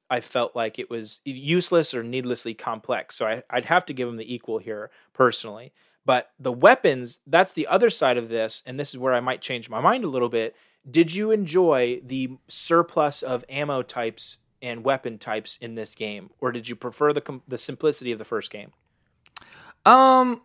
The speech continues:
Speaker 2: I liked the amount of options. Did I utilize all of them very often? Not too often, but I liked the different types of fences you could put up, the different traps. Now, I didn't, I didn't do much with my trap skill tree, so I,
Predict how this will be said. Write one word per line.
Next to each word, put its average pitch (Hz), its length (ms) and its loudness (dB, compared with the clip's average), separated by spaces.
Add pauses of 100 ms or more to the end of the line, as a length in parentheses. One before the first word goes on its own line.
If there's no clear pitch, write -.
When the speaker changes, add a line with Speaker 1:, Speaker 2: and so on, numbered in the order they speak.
(200)
Speaker 2:
I 262 120 8
liked 269 420 6
the 170 160 8
amount 123 260 4
of 113 80 4
options. 117 680 0 (160)
Did 151 180 4
I 135 80 8
utilize 127 580 6
all 110 280 6
of 107 60 -2
them 107 160 0
very 104 200 2
often? 101 320 -2
Not 175 260 -4
too 131 240 2
often, 117 440 2
but 117 220 2
I 120 100 2
liked 131 360 0
the 123 140 -2
different 110 380 -2
types 110 300 -2
of 104 120 -6
fences 135 400 -2
you 120 80 -6
could - 160 -6
put 120 160 0
up, 113 200 0
the 107 60 -8
different 101 260 -8
traps. 107 400 0 (300)
Now, 117 380 4
I 120 100 4
didn't, 127 320 0 (440)
I 117 80 4
didn't 131 420 -2
do 120 220 4
much 127 260 0
with 117 160 -2
my 107 160 -2
trap 104 540 0
skill 110 360 -2
tree, 143 320 -2
so 107 280 -2
I, 101 180 0